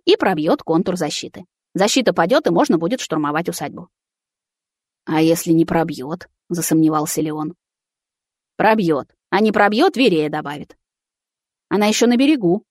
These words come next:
напомнил принц. "У меня есть короткие порталы", отмахнулась Марси. Все замерли, ожидая действия необычного артефакта. Гул нарастал. Вокруг прибора появилось зеленоватое свечение, но... Ничего не происходило. Мгновение,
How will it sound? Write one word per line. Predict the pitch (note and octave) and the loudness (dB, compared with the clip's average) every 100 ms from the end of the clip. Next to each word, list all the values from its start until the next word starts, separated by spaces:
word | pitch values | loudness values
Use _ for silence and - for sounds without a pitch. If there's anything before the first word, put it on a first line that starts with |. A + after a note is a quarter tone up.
| _ | _
напомнил | F3+ E3 E3 D#3 D#3 | -2 0 0 0 -2
принц. | E3 C3+ - _ _ _ _ _ _ - | -4 -8 -10 _ _ _ _ _ _ -2
"У | E3 | 2
меня | F3+ D#3+ D#4+ | 4 6 4
есть | E3+ D#3+ - | 4 0 -2
короткие | D#3+ C#3 - G3+ | -4 -2 -2 -2
порталы", | C#4 C#4 D#3+ D3+ E3 - _ | 0 -2 -2 -6 -8 -14 _
отмахнулась | E3+ E3 D#3 D#3 D#3 D#3 | -8 -4 -4 -2 -4 -4
Марси. | D#3 D3 - - _ _ _ _ _ _ _ _ | -8 -10 -12 -16 _ _ _ _ _ _ _ _
Все | - E4+ | 0 2
замерли, | A#3+ G3+ C4+ A#3+ E3+ | 4 4 4 4 0
ожидая | E3+ F3 G3 E3+ | 0 0 2 2
действия | E3+ B3 - F3+ | 0 -2 0 2
необычного | F3 E3 E3+ - E3+ E3 | 2 2 -2 -2 0 0
артефакта. | F3 F3 - C3+ - - _ - | -2 -8 -8 -12 -12 -20 _ -2
Гул | E3 C4 | 0 2
нарастал. | B3+ A3+ A#3 - D3 - _ _ - | 2 0 -2 -8 -10 -12 _ _ -4
Вокруг | A3 G4+ - | 0 0 2
прибора | G3+ A3 E4 | 2 4 2
появилось | A#3+ F3 F#3+ C#4+ G3 | 2 2 4 2 0
зеленоватое | F3 E3+ F3+ G#3+ G3 E3 | 0 2 2 2 0 -2
свечение, | - D#3+ F#3 D4+ E4 C#4 | -2 -2 2 4 6 4
но... | F3+ D#4 _ _ _ _ _ _ | 2 0 _ _ _ _ _ _
Ничего | F3+ G3+ F3+ D#3+ D#3 | 0 0 0 0 0
не | G#3 | 0
происходило. | G3 F#3+ - E3 D#3+ D3 F3+ _ _ _ | -2 -4 -2 -4 -4 -12 -16 _ _ _
Мгновение, | F3 F3+ E3 D3+ D3 G#3 A#3+ | -2 2 2 2 0 0 -2